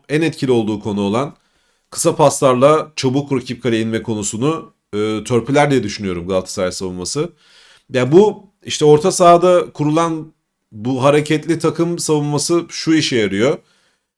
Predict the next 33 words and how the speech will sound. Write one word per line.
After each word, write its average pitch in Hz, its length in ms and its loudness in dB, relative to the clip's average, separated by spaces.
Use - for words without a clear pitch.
Hem 185 260 4
yine 190 200 6
rakibin 175 300 2
ayağından 170 400 6
topu 160 200 -2
kapıp 170 440 0
direkt 151 260 2
çıkma 165 260 -4
ihtimaliniz 160 560 0
var. 170 240 0
Çok 156 300 0
rakip 143 280 -2
kaleye 151 180 6
yakın 147 220 2
olmasanız 143 560 0
da 143 220 0
ki 127 160 -6
zaman 127 260 2
zaman 127 280 2
bunu 123 180 0
Torreira 127 420 2
ile 120 80 -2
deneyecektir. 120 800 -2
Ama 160 420 0
orta 135 320 0
sahada 175 380 4
da 185 280 0
topu 147 240 -2
kapıp 170 460 -2
direkt 156 240 0
çıkma 151 240 -6
ihtimaliniz 151 560 -2
var. 175 240 0